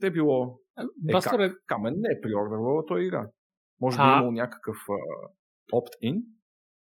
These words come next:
Speaker 1: Или
Speaker 2: М, може би, но дори да бъде приордър, това пак мога, можем да го наречем условна Open Beta, защото, Бастър, като изпълниш условия,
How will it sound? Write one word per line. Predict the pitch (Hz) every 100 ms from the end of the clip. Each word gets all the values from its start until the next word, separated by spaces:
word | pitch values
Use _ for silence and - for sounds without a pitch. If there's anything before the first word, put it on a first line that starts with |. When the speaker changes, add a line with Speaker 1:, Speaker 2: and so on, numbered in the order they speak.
| 233
Speaker 1:
Или | 151 147
Speaker 2:
М, | 139 135 131 123
може | 127 123 131
би, | 180 214
но | 147 127
дори | 135 156
да | 214
бъде | 180 214 202 -
приордър, | 135 127 123 135 254 - _ - - - _ -
това | 185 190
пак | 185 - _
мога, | 165 170 170 180
можем | 160 147 156
да | 156
го |
наречем | 143 139 147 143
условна | 143 - 156 139 135
Open | 123 131 120
Beta, | 131 190
защото, | 185 - 156 -
Бастър, | 147 143 165 170 - _ _ _ _ - 220 -
като | 139 131
изпълниш | 170 - 147 139 139
условия, | - 147 160 170